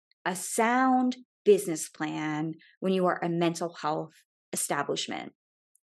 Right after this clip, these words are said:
that you're not gonna let somebody see a therapist unless they get on meds,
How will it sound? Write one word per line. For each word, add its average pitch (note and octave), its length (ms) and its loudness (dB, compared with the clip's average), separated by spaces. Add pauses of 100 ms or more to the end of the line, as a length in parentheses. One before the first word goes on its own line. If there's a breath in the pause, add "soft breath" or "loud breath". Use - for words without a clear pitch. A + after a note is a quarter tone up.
(140)
that - 120 0
you're G#3+ 160 6
not C4+ 180 4
gonna D#4 180 6
let F3+ 220 4
somebody B3+ 460 -2
see A3+ 560 0
a D3+ 160 -10
therapist E4 760 0
unless F#3+ 220 -4
they G3 120 -2
get F3+ 160 0
on F3 320 0
meds, C4 540 0